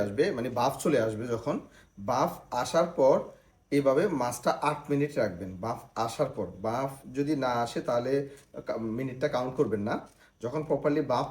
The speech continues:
আসবে, মানে ধোঁয়া আসবে, তখন হচ্ছে আট, ধোঁয়া আসা শুরু হলে আট মিনিট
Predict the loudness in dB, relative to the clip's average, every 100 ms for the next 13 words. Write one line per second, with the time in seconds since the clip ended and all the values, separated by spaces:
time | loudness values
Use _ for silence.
0 | -4 -4 -2 -2 -2 -4 -6 -6 -6 -4
1 | -2 -2 -4 -6 -8 -10 _ _ _ _
2 | _ _ _ -4 -4 -2 -4 -4 -8 -6
3 | -4 -2 -4 -8 -2 0 0 -4 -4 -4
4 | -2 -4 -4 -6 -6 -4 -2 -2